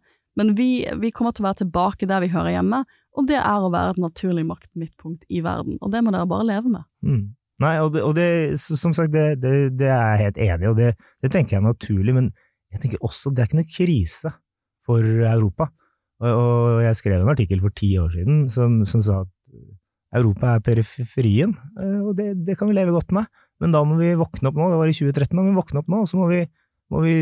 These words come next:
Speaker 2: ta tak i utfordringene i vår region.
Speaker 1: Mm.
Speaker 2: Europeiske land må gjøre det i tjue tretten. Det var før Krim, og det var før, eh, invasjonen av Ukraina. Hadde man tatt det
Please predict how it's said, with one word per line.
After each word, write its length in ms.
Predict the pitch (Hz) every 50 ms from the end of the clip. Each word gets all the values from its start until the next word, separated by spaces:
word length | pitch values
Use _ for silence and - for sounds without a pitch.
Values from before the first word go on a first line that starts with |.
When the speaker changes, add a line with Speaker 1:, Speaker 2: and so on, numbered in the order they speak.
| 151 -
Speaker 2:
ta 80 | - 156 -
tak 280 | - 110 107 101 -
i 120 | 127 117 101
utfordringene 640 | 87 - - 107 98 92 101 101 104 104 110 120
i 100 | - 123 110
vår 220 | 98 90 85 85 95
region. 380 | 110 110 120 139 175 190 120 -
Speaker 1:
Mm. 220 | 247 262 214 185 202 - _ _ _
Speaker 2:
Europeiske 480 | 123 131 143 143 - 120 107 101 - - 127
land 100 | 117 120
må 80 | 127 131
gjøre 300 | 131 127 104 90 104 113
det 140 | 127 139 135 139 143
i 60 | 123
tjue 160 | - 131 113 110 110
tretten. 320 | 131 123 - - 165 175 151 - _ _ _ _ -
Det 80 | 107 120
var 80 | 135
før 240 | - - 120 117 120 123 -
Krim, 220 | 135 160 185 208 196 185
og 80 | 151 135
det 80 | 131
var 140 | 135 131 -
før, 380 | - 104 98 101 104 104 101 104 101
eh, 180 | 98 98 104 104 - - -
invasjonen 460 | - 123 117 113 101 110 101 90 90 90
av 80 | 90 92
Ukraina. 360 | - 107 104 95 85 90 110 110 - _ _ _ _ _ _ _ _ _ _ -
Hadde 240 | 160 160 175 147 127
man 120 | 135 143 -
tatt 180 | 143 123 - -
det 80 | 117